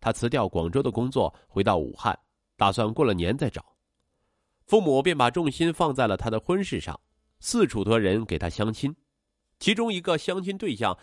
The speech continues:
叫胡宇，是张小萌舅妈的侄子，家在孝感的一个小县城，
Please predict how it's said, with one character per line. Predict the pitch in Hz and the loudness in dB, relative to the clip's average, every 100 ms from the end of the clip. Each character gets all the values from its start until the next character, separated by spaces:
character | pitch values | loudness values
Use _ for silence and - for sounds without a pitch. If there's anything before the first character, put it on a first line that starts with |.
| _ _ | _ _
叫 | 110 92 | 0 0
胡 | - 113 104 | -2 -4 -4
宇， | 78 71 98 - _ _ _ _ | -8 -10 -12 -12 _ _ _ _
是 | - 139 131 | -4 0 2
张 | 156 156 | 2 2
小 | 117 | 0
萌 | 95 113 | 2 0
舅 | 139 180 | 0 0
妈 | 151 160 | 0 -2
的 | - | -4
侄 | - 85 | -4 -4
子， | 143 - _ _ _ _ _ _ | -4 -8 _ _ _ _ _ _
家 | 143 143 | 2 4
在 | 139 110 | 2 0
孝 | - 156 | 0 0
感 | 101 69 | 0 -4
的 | 85 | -4
一 | |
个 | 101 | -2
小 | 107 76 | -4 -4
县 | 71 127 | -4 -4
城， | 90 - | -4 -8